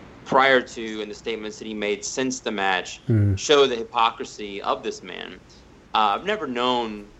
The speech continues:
Speaker 1: going back to his days in the Bundesliga, I've never known Jurgen Klopp to say, "Yeah, my, it's okay for my guy to do it, but if your guy does it, he's a piece of crap."
Speaker 2: Yeah.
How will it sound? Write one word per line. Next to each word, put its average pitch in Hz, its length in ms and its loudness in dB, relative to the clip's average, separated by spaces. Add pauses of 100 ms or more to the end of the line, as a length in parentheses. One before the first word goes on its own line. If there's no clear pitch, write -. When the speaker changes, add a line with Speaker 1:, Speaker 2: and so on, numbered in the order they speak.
(180)
Speaker 1:
going 120 260 -4
back 107 260 -6
to 110 60 -14
his 104 180 -8
days 107 640 -2
in 113 120 -6
the 107 60 0
Bundesliga, 107 460 0
I've 104 80 2
never 120 180 2
known 107 360 0
Jurgen 104 240 2
Klopp 110 260 0
to 113 60 -4
say, 104 280 2
"Yeah, 104 220 4
my, 104 340 4
it's 120 160 -10
okay 131 240 -2
for 123 120 -8
my 113 180 4
guy 110 180 2
to 101 80 -2
do 101 200 -2
it, - 80 -6
but 101 80 -2
if 95 120 -10
your 110 120 -2
guy 104 180 0
does 101 240 -4
it, 95 160 -14
he's 101 180 -18
a 98 140 -2
piece 110 220 -10
of - 80 -20
crap." 95 300 0 (300)
Speaker 2:
Yeah. 101 140 0